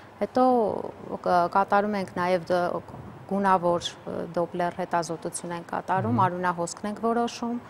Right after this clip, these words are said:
Speaker 1: և դինամիկ հետազոտություն
Speaker 2: Մհմ։
Speaker 1: էլի։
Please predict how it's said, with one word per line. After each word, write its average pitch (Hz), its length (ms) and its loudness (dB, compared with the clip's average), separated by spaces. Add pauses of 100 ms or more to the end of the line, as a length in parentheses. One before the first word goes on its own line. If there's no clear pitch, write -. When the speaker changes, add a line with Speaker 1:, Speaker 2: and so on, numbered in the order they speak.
(380)
Speaker 1:
և 285 380 0
դինամիկ 208 500 2
հետազոտություն 175 800 -4
Speaker 2:
Մհմ։ - 840 -12
Speaker 1:
էլի։ 170 220 -4